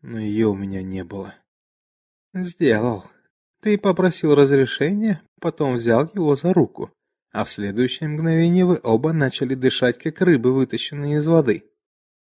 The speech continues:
Всего через мгновение? Мне эти секунды показались долгими часами. Я думал, что прошёл весь вечер.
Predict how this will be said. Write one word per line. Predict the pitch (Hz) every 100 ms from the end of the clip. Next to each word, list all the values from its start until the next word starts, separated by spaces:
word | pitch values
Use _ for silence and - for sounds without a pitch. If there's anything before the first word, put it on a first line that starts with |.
| _ _ _ _
Всего | - - 101 101
через | - 113 104
мгновение? | 104 104 98 95 101 127 120 95 _ _ _ _ _ _ _ _ _ -
Мне | - 110 131
эти | 135
секунды | 151 - - 135 127
показались | 123 131 127 117 117 120 117
долгими | 117 107 104 107
часами. | 110 - - - 101 92 - _ _ _ _ -
Я | - 104
думал, | 117 123 131
что | 123 -
прошёл | 131 139 - 117 117
весь | 117 -
вечер. | 104 98 - - -